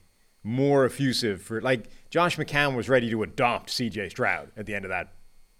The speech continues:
pro day. They were not the same with other pro days. They were, you know, nice. It's not like they shunned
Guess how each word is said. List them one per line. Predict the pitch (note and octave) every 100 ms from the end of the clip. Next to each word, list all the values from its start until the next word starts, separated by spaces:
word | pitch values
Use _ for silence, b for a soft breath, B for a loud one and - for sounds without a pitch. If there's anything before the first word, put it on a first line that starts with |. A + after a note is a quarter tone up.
| -
pro | - A2+
day. | E2 D2+ - - - - -
They | C3 D3
were | B2+
not | A#2+ B2 A#2+
the | A2+
same | - A#2+ G2+ F2 D#2 - _ _ -
with | G#2+ G2
other | G#2+ F#2+ E2
pro | A2+ F2
days. | D2 - - - - - -
They | F#3
were, | C3+ A#2+
you | D#3
know, | A#2 F2
nice. | F#2 C#3+ A2+ G#2 -
It's | -
not | B2
like | A#2+ G#2
they | A2
shunned | - - B2+ B2 G2+ F2+